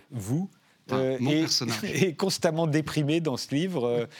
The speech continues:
Speaker 1: euh, et on se dit, il a vraiment eu une jeunesse malheureuse. Et en même temps, alors moi, je, je
Speaker 2: Un
Speaker 1: le
Speaker 2: petit
Speaker 1: dis,
Speaker 2: peu heureuse,
Speaker 1: moi,
Speaker 2: quoi.
Speaker 1: j'ai eu une con-, une je-,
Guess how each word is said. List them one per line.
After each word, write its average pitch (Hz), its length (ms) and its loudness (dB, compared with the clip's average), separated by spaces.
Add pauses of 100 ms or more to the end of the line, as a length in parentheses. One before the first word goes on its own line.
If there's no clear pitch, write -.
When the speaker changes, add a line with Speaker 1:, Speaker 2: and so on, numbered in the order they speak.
(260)
Speaker 1:
euh, 131 480 2
et 147 40 -2
on 156 60 2
se 143 40 2
dit, 254 140 2
il 147 80 0
a 120 60 0
vraiment 190 400 0
eu 220 140 0
une 139 180 0
jeunesse 135 500 0
malheureuse. 127 840 0
Et 123 160 0
en 123 100 -2
même 139 140 0
temps, 240 100 2
alors 185 120 2
moi, 196 140 2
je, - 80 -4
je 170 60 -4
Speaker 2:
Un 151 80 -2
Speaker 1:
le 147 60 -2
Speaker 2:
petit 165 220 0
Speaker 1:
dis, 247 60 2
Speaker 2:
peu 185 80 2
heureuse, 180 240 -2
Speaker 1:
moi, 208 100 4
Speaker 2:
quoi. - 20 2
Speaker 1:
j'ai 233 140 2
eu 214 80 4
une 196 80 2
con-, 196 240 2
une 160 160 2
je-, 170 160 0